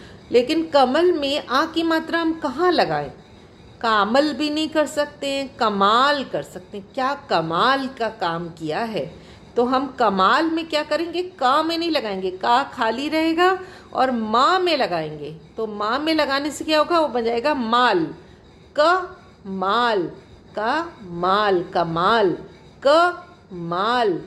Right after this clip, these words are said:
कमाल, है ना। फिर से मैम बता रही हैं, देखिए ये लिखा है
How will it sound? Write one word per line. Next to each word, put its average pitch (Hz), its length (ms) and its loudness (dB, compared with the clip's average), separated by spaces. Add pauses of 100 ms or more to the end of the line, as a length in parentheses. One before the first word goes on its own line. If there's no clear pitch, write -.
(140)
कमाल, 156 680 0 (520)
है 240 60 -4
ना। 392 180 -2 (600)
फिर 233 100 -2
से 262 180 -4
मैम 254 240 0
बता 240 280 2
रही 220 220 -2
हैं, 214 100 -10 (420)
देखिए 214 440 -2
ये 233 140 2
लिखा 269 360 0
है 277 260 2